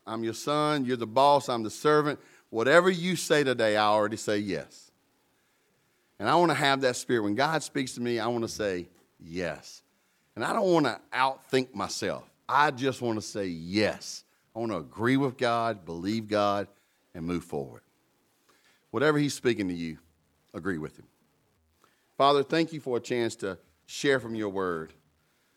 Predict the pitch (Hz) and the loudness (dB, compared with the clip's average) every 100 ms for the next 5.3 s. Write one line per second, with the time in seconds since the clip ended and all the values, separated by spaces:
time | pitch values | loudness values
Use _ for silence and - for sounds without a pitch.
0 | _ - 147 147 113 101 95 87 82 82 | _ 0 0 0 -2 0 2 0 -6 -12
1 | _ - 104 101 98 - 101 110 139 147 | _ -6 -2 -2 -2 -12 -14 -4 0 0
2 | - 113 110 120 131 131 104 95 113 110 | -2 -2 0 2 2 -2 -8 -4 0 -2
3 | - - _ _ _ _ _ _ _ - | -4 -18 _ _ _ _ _ _ _ -6
4 | 160 143 - - 165 151 156 190 214 151 | -4 -6 -10 -8 -4 -2 -2 -2 -4 -6
5 | 131 107 82 | -4 -4 -6